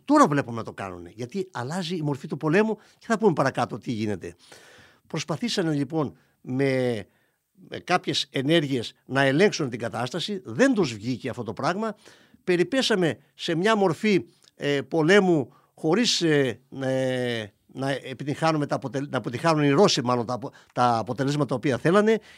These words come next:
Οι Ουκρανοί ήταν καλά οργανωμένοι που δεν το είχαν πάρει είδηση, με εκπαίδευση από τον Βρετανικό στρατό, με συμμετοχή μισθοφόρων μέσα και ούτω καθεξής. Ε, με αποτέλεσμα να φτάσουμε μέχρι το καλοκαίρι, το μας πέρασε, με την, ε,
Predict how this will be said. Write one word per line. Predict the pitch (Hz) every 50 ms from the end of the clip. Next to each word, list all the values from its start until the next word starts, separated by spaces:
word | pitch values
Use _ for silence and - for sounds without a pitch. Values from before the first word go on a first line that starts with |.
| - -
Οι | 202 226
Ουκρανοί | 220 - 220 214 202 196 226
ήταν | 240 240 233 190 180
καλά | - 170 180 233 262
οργανωμένοι | 247 214 208 214 202 196 196 220 214 208
που | 214 214
δεν | 196 277 254
το | 320 269
είχαν | 269 233
πάρει | 156 185 156 135 131 123 120
είδηση, | 117 98 107 104 - - 151 170 170 - - _ _ _ _
με | - 165 190 202 185
εκπαίδευση | 170 170 - - 170 160 151 160 143 -
από | 170 -
τον | - 151
Βρετανικό | 143 147 139 165 143 147 143 - 156
στρατό, | - - 160 151 - - 160 151 151 151
με | 151 147 160 156 151 151 151 151 151 151 151 139
συμμετοχή | - - 160 160 147 165 151 - 160 151
μισθοφόρων | 147 156 143 - 160 135 - 143 139 143 147 147 151 147
μέσα | 143 143 147 139 - 151
και | 135 - 156
ούτω | 135 156
καθεξής. | 131 151 135 139 - - 214 220 202 - - - - - - - - - - _
Ε, | - 165 170 170 160 151 117 - - _ _ _ _
με | - - 196
αποτέλεσμα | 202 165 185 180 - 254 247 226 240 240 226
να | 202 160
φτάσουμε | - - 233 233 - - 196 180 165
μέχρι | 165 208 208 208 190
το | - 175
καλοκαίρι, | - - 156 147 147 143 - 226 190 147 139 117
το | - 123 110 - 160
μας | 117 117 -
πέρασε, | - 185 214 226 214 - 254 226 - - - - - _ _ _ _ _
με | _ 180 185 190
την, | 185 190 185 180 180 175 175 170 175 170 170 165 160 151 135 - _ _ _ _ _
ε, | - - 143 147 147